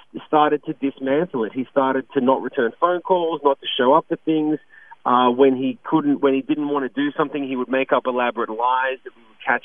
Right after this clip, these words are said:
him out in, and he would go, "Yeah, I don't care, I don't remember saying that." And he just got to the point where, and it made sense, he basically made the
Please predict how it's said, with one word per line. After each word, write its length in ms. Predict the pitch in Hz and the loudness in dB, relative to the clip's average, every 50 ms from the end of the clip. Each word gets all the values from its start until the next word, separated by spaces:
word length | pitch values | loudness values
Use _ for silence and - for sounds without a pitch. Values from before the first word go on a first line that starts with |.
| - - | -8 -8
him 80 | 113 | -4
out 300 | 117 123 131 131 135 135 | 2 4 4 4 4 4
in, 180 | 131 135 131 131 | 4 2 2 0
and 100 | 123 120 | -4 -8
he 140 | 113 123 123 | -10 -12 -12
would 220 | - - - - | -14 -14 -8 -2
go, 200 | 123 117 117 113 | 4 6 6 6
"Yeah, 260 | 117 127 147 147 135 - | 6 4 2 0 0 0
I 60 | 135 131 | -2 -2
don't 160 | 131 123 - - | -2 -4 -4 0
care, 180 | - 131 123 123 | 2 2 4 4
I 60 | 123 | 2
don't 120 | 120 120 101 | 0 -2 -4
remember 260 | 120 120 113 110 - - | -4 -8 -8 -10 -6 -2
saying 280 | 131 127 123 123 123 | -2 0 0 0 -2
that." 200 | 123 120 117 110 _ _ - - - - - _ - | -2 -4 -6 -6 _ _ -20 -20 -20 -20 -16 _ -2
And 100 | 139 139 | 0 4
he 140 | 151 180 185 | 4 4 4
just 180 | 147 190 185 - | 4 0 0 0
got 160 | 208 202 190 | -2 -2 -2
to 60 | 190 170 | -2 -6
the 60 | 160 | -6
point 280 | - - 180 160 123 | 0 2 2 2 2
where, 280 | 147 156 147 147 143 139 _ - - _ - - | 2 2 2 2 2 0 _ -12 -20 _ -8 0
and 100 | - 185 | 4 4
it 40 | 185 202 | 4 4
made 240 | 214 220 208 196 - - | 2 0 -2 -2 0 0
sense, 260 | 240 220 220 208 175 - - | 0 0 0 -2 -4 -10 -12
he 80 | 175 160 | -14 -10
basically 500 | - 165 196 208 196 190 185 - 165 151 | -4 -2 -2 0 -2 -2 -8 -6 -4 -2
made 280 | 143 139 139 147 156 | -2 0 0 -2 -2
the 80 | 151 | -4